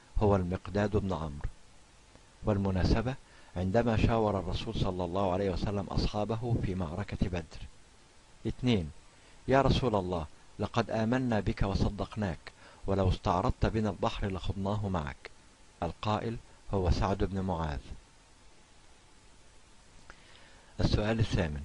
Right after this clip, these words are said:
كيف استعد الرسول صلى الله عليه وسلم لمعركة بدر؟ الإجابة: نزل جيش المسلمين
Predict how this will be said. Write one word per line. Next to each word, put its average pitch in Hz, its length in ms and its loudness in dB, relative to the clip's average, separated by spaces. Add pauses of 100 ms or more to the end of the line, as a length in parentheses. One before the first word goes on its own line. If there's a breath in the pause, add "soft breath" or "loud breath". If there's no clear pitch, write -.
(200)
كيف 156 240 2
استعد 113 400 2
الرسول - 380 2
صلى 87 260 2
الله 92 240 2
عليه 92 200 0
وسلم 92 460 0
لمعركة 87 580 -4
بدر؟ 82 300 -4 (240)
الإجابة: 104 580 -2 (720 loud breath)
نزل 107 380 4
جيش 110 220 4
المسلمين 101 680 2